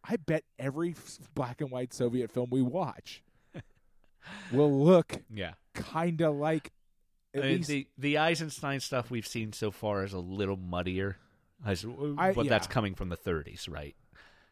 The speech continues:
Speaker 2: Uh,
Speaker 1: Well, yeah,
Speaker 2: but
Speaker 1: that's a
Speaker 2: something,
Speaker 1: totally,
Speaker 2: yeah.
Speaker 1: that's, that's, that's night and day in terms of, like, what film technology is available, right?
Speaker 2: Right.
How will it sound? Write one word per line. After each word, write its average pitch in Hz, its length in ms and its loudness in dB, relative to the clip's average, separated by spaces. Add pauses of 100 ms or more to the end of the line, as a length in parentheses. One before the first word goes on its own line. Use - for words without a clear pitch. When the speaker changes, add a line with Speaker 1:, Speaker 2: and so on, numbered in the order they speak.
(260)
Speaker 2:
Uh, 87 240 -2
Speaker 1:
Well, 185 160 6
yeah, 208 200 4
Speaker 2:
but 131 80 2
Speaker 1:
that's 160 120 4
a 131 40 0
Speaker 2:
something, 127 160 0
Speaker 1:
totally, 127 260 0
Speaker 2:
yeah. 147 200 0
Speaker 1:
that's, - 200 -8 (440)
that's, 170 260 0 (180)
that's 170 300 0
night 139 200 -2
and 120 80 -10
day 117 160 -2
in 104 80 -10
terms 104 260 -12
of, 98 80 -8
like, 101 140 -4
what 107 280 -4
film 113 320 -10
technology 98 560 -12
is 90 120 -14
available, 90 540 -12
right? 90 180 -10
Speaker 2:
Right. - 140 -12